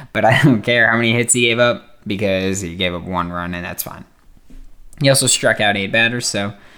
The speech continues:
more strikeouts than hits. Yay, I guess. I don't know if you care about that.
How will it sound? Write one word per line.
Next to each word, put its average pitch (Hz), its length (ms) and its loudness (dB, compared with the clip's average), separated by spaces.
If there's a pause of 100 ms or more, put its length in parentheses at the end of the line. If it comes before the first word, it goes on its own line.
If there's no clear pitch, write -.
(440)
more 135 420 -2
strikeouts 147 680 -4
than 147 160 -2
hits. - 800 0
Yay, 415 680 2
I 392 160 2
guess. 440 320 0
I 285 140 0
don't 262 100 -4
know 277 300 -8
if 208 120 -6
you 214 140 -6
care 233 180 -6
about 247 240 -8
that. 277 220 -12